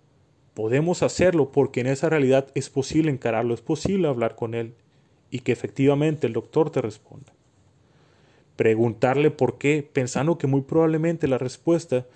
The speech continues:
sea peor de lo que pensamos, sea algo que no comprendamos, incluso peor, sea triste y agónico. De alguna manera,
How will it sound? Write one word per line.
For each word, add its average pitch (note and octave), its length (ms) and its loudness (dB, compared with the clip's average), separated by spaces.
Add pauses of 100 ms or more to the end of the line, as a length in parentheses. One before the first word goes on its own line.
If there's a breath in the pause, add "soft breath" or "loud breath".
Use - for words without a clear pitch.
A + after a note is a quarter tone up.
(120 soft breath)
sea C#3+ 300 0
peor C#3+ 240 4
de D3+ 80 6
lo C#3+ 80 2
que B2+ 140 -2
pensamos, C#3 680 -8 (120)
sea C#3+ 240 -2
algo D3+ 180 0
que D3 140 -2
no C#3+ 140 -2
comprendamos, C#3 880 -4 (500)
incluso C#3 600 -2
peor, D3 260 4
sea B2+ 240 -2
triste C#3 640 -4
y B2+ 100 -8
agónico. G2+ 560 -6 (960 soft breath)
De - 80 -2
alguna C#3 280 4
manera, D3 500 2